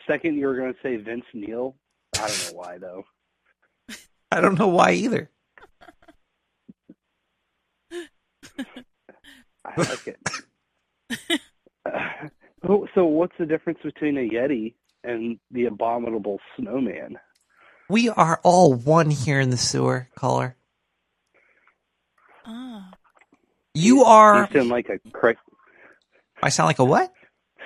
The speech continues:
Speaker 1: Do you send out, like, a Craigslist classified?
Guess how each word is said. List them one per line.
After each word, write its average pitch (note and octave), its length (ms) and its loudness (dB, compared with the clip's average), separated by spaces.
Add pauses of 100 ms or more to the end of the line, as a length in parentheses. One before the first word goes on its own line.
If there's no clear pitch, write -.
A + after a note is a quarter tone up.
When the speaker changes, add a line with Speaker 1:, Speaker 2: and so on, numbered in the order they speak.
(1080)
Speaker 1:
Do C3+ 200 -2
you C3+ 160 2
send D3 160 4
out, C#3 160 6
like, B2 160 -4
a G2+ 60 -8
Craigslist A#2+ 600 0 (220)
classified? C3 840 -4